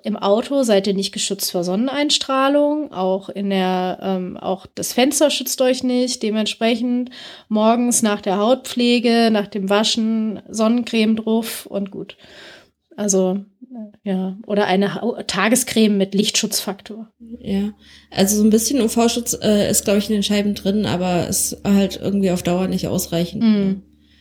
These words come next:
Speaker 2: ne?
Speaker 1: Ja.
Speaker 2: Ist ja auch wie, wie Kleidung halt kein hundertprozentiger U-V-Schutz
Speaker 1: Ja.
Speaker 2: ist.
Speaker 1: Ja, aber was, wo Trump halt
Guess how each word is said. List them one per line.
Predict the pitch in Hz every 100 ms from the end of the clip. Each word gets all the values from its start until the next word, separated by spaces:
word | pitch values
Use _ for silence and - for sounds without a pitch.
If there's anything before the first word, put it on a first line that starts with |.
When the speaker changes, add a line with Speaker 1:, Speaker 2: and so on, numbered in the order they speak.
| -
Speaker 2:
ne? | 220
Speaker 1:
Ja. | 208 208 - _ _ _ - - _
Speaker 2:
Ist | - -
ja | 165
auch | -
wie, | 220 208 202
wie | 202 202
Kleidung | 214 202 247 247 220
halt | 208 202 - -
kein | 208 196 190 185
hundertprozentiger | 214 220 214 196 - 190 190 190 185 175
U-V-Schutz | 180 - 180 185 - 208 214
Speaker 1:
Ja. |
Speaker 2:
ist. | - 190 - 240 _ _ _ 208
Speaker 1:
Ja, | 202 202
aber | 226 254 320 285
was, | 262 - -
wo | 233 254
Trump | 247 226 262
halt | 247